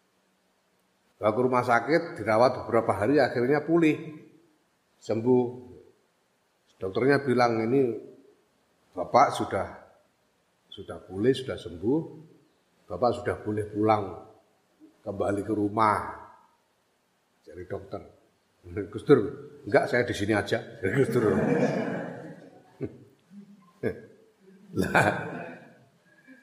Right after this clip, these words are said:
sepupunya namanya Nyai Solikah, itu ibunya Saifullah Yusuf itu, sepupunya Gus Dur itu, terus nengok ke rumah sakit, no. "Sampeyan niki ya apa sih, Dik? Wingi lara-lara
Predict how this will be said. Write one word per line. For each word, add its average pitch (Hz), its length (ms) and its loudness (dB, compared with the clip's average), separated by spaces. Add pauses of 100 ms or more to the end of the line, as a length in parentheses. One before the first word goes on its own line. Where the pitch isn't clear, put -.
(300)
sepupunya 139 800 2
namanya 127 400 2
Nyai 120 240 2
Solikah, 113 640 2
itu 110 240 -2
ibunya 104 320 0
Saifullah 98 480 -2
Yusuf 90 400 -8
itu, 82 320 -16
sepupunya 101 560 -6
Gus 92 320 -12
Dur 98 240 -2
itu, - 240 -14
terus - 180 -20 (460)
nengok 107 400 2
ke 107 80 -2
rumah 104 240 4
sakit, 95 380 0 (100)
no. 82 100 -8 (1400)
"Sampeyan 151 480 2
niki 151 160 -2
ya 147 120 4
apa 135 360 2
sih, 123 240 -4
Dik? 151 640 2
Wingi 120 720 2
lara-lara 113 720 4